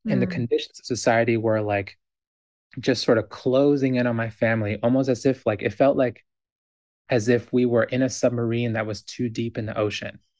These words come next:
Speaker 2: Yeah.
Speaker 1: right? And the pressure's, like, kinda caving everything in.
Speaker 2: Yeah, let alone, like, if there's something unexpected, like a
Speaker 1: Oh,
Speaker 2: birthday party
Speaker 1: gosh.
Speaker 2: that you really wanted to go to and you didn't wanna go empty-handed. I mean, it's just one
Speaker 1: Yeah.
Speaker 2: silly example, but, like,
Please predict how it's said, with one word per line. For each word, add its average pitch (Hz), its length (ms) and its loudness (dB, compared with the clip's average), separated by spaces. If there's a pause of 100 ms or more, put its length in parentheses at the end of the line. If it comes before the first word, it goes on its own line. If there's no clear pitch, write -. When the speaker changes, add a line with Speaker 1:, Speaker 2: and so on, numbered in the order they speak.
(180)
Speaker 2:
Yeah. 240 140 4
Speaker 1:
right? 220 200 2
And 110 100 -6 (260)
the 113 100 -6
pressure's, 110 500 0
like, - 400 -6
kinda 107 220 -10
caving 113 460 -2
everything 107 380 -4
in. 101 240 -6 (100)
Speaker 2:
Yeah, 254 320 2
let 254 240 4
alone, 240 460 2
like, 208 220 -2
if 190 100 -4
there's 196 220 0
something 220 880 0
unexpected, 220 1080 0
like 202 360 2
a 202 80 6
Speaker 1:
Oh, 185 40 2
Speaker 2:
birthday 262 440 6
party 196 500 4
Speaker 1:
gosh. 175 60 -2
Speaker 2:
that 214 100 4
you 226 220 6
really 240 280 6
wanted 220 320 2
to 254 100 2
go 226 260 4
to 226 320 2
and 202 120 0
you 208 120 4
didn't 254 180 2
wanna 233 180 6
go 233 240 4
empty-handed. 220 600 2
I 208 60 0
mean, 226 100 2
it's 220 80 2
just 202 160 -2
one 226 240 2
Speaker 1:
Yeah. 220 60 6
Speaker 2:
silly 208 340 0
example, 214 640 2
but, 190 180 0
like, 185 300 0